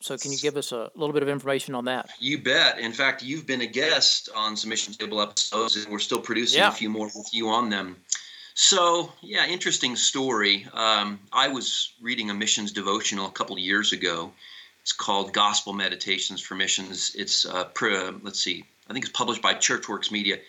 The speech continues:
Speaker 2: It's an incredible little thirty-one day devotion on missions. But on the very back, there was an endorsement from a pastor, <clears throat> and I can't even remember who it was, but he said that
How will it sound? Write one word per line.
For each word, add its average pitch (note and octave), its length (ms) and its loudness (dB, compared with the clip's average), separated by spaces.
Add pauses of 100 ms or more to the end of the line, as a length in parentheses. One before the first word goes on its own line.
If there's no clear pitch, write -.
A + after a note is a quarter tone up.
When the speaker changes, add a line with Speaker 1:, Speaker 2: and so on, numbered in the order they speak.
(180)
Speaker 2:
It's - 100 6
an D3+ 80 4
incredible A#2 840 0
little A2+ 160 -2
thirty-one A2 400 -2
day G2 180 -4
devotion F#2+ 380 -4
on F#2 100 -2
missions. G2+ 380 0 (360)
But C3 100 0
on C3+ 80 4
the C3 80 2
very D#3+ 200 4
back, D#3 340 2
there B2 120 -2
was A2+ 220 -6
an A2 60 -6
endorsement G#2 840 -6 (360)
from A#2 200 -4
a A2 40 -6
pastor, - 680 -2
<clears throat> - 60 -20
and - 840 -4
I C3+ 60 2
can't F3 200 2
even D3+ 100 0
remember A#2+ 260 0
who A2+ 180 -2
it - 60 -14
was, A2 380 2 (460)
but C3+ 120 4
he F3 220 -4
said D3+ 380 4
that C3+ 240 2